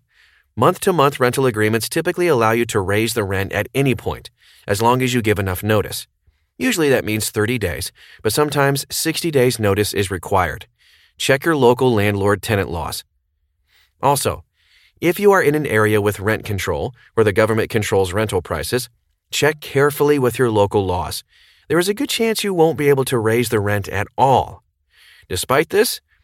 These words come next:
there are pros and cons to rent control. Investors shouldn't always shy away from these properties. Is it time to raise my rent? There's an easy way to know when it's time to increase rents.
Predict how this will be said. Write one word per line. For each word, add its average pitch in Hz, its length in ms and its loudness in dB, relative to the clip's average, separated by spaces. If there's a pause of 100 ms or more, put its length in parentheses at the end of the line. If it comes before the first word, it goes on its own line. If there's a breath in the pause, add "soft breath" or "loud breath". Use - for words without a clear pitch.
(220)
there 107 160 4
are 147 200 4
pros 180 380 2
and 202 100 0
cons 151 360 0
to 160 100 0
rent 147 240 0
control. 110 480 -4 (300)
Investors 175 680 2
shouldn't 190 540 -4 (140)
always 180 580 2
shy 104 260 0
away 101 240 2
from 101 160 -2
these 98 160 -2
properties. 131 580 -2 (1200)
Is 214 120 0
it 320 100 -4
time 196 240 0
to 151 80 0
raise 120 260 0
my 110 120 -4
rent? 98 320 -4 (960)
There's 233 180 2
an 214 80 0
easy 185 280 0
way 160 180 6
to 143 120 -2
know 123 180 4
when 113 120 2
it's 107 120 0
time 107 240 -2
to - 160 -6
increase 95 460 -2
rents. 92 340 -6